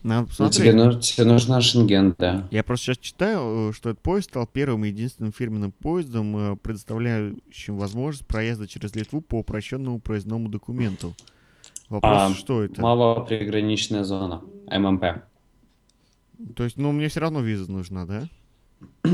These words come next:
Speaker 2: Тебе да, потому что М М П легко получить только в Калининграде.
Speaker 1: М.
Speaker 2: Потому что, ну, у нас, типа, это такая тема, что люди ездят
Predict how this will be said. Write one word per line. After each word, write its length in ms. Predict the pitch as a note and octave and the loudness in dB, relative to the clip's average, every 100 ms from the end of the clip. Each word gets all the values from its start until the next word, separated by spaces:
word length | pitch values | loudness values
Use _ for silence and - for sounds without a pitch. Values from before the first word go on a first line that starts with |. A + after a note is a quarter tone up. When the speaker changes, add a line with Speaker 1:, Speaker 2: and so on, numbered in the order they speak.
| D#3+ A#2+ | 6 4
Speaker 2:
Тебе 340 | - A#2+ D3 E3 | 2 4 4 6
да, 440 | A#2+ G#2 G#2+ G#2+ - - | 6 6 4 -2 -14 -6
потому 300 | A#2 A#2+ A#2 | 0 2 2
что 160 | - | 2
М 160 | A#2+ A#2 | 2 4
М 140 | A2+ | 2
П 120 | A#2 C#3+ | 0 0
легко 300 | C3 A#2 B2 | -2 -2 -2
получить 380 | A#2+ A2 - G2+ | 0 -2 -4 -6
только 260 | G2+ - | -4 -6
в 80 | G2+ | -4
Калининграде. 640 | G#2+ G2+ G2+ F#2+ F#2+ - - _ _ _ _ _ _ _ _ _ _ _ _ _ G3+ | -2 0 2 0 -2 -4 -12 _ _ _ _ _ _ _ _ _ _ _ _ _ -14
Speaker 1:
М. 640 | A#2 A2 A2 A#2+ A#2+ F#2+ - _ _ _ _ _ - | -8 -6 -6 -6 -8 -10 -14 _ _ _ _ _ -4
Speaker 2:
Потому 280 | A#2 G#2+ | 2 4
что, 220 | G#2+ - D3+ | 4 4 6
ну, 160 | F#3+ | 6
у 20 | |
нас, 260 | F#3 C#3 A#2+ | 6 4 0
типа, 480 | - A#2 A2+ G2+ G2 | -4 0 2 4 4
это 220 | F#2 - - | 0 -6 -10
такая 260 | G#2+ A2 | -4 -2
тема, 220 | G2+ A#2+ A#2 | 2 2 2
что 220 | - G2+ | 0 0
люди 280 | G#2 G2 G2+ | 0 0 0
ездят 500 | F#2+ G2+ F#2+ G2+ | 2 0 0 -2